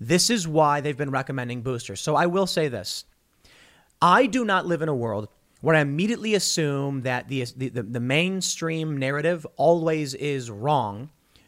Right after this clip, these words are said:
because you, you, you can often conflate the leftist establishment with mainstream or, or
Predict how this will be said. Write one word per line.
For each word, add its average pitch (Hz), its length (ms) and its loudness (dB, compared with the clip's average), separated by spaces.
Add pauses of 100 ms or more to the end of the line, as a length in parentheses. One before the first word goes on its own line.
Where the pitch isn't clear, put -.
(260)
because 160 360 4
you, 160 120 -4
you, 143 180 -6
you 143 140 -4
can 160 120 0
often 175 320 2
conflate 165 560 -4
the 135 140 -6
leftist 143 560 -4
establishment 160 840 -2
with 127 480 -6 (460)
mainstream 139 800 -2
or, 117 460 -2
or 101 420 -4